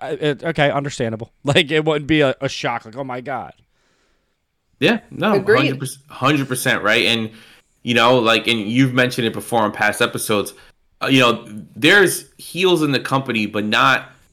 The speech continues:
Speaker 2: that many at a main event level besides Kenny and M J F, 'cause Jericho's
Speaker 1: Well,
Speaker 2: a
Speaker 1: now you
Speaker 2: face
Speaker 1: got
Speaker 2: now.
Speaker 1: Adam Cole, but I, I, Cole's not a, like,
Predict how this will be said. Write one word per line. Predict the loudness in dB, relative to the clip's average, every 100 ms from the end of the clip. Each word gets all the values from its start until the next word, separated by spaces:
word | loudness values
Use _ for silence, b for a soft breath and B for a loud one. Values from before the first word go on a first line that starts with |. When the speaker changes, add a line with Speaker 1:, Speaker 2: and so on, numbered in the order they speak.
| _
Speaker 2:
that | -10 0 2 2 2
many | 2 0 0
at | 0 0
a |
main | 0 -2 -2
event | -2 -2 0
level | -2 -2 -4
besides | -4 -4 2 2 2 -2 -12
Kenny | -6 -2 0 0
and | 0
M | 0 -2
J | -2 -2 -2
F, | -4 -6
'cause | -6
Jericho's | 0 2 4
Speaker 1:
Well, | 4
Speaker 2:
a | 6
Speaker 1:
now | 6
you | 6
Speaker 2:
face | 4
Speaker 1:
got | 4
Speaker 2:
now. | 4 2
Speaker 1:
Adam | 0 -6
Cole, | -4 -2 -2
but | -4
I, | -10 -12
I, | -6 -6 -8 -6
Cole's | 0 0 0
not | -2 -2
a, | -4 -8
like, | -6 -6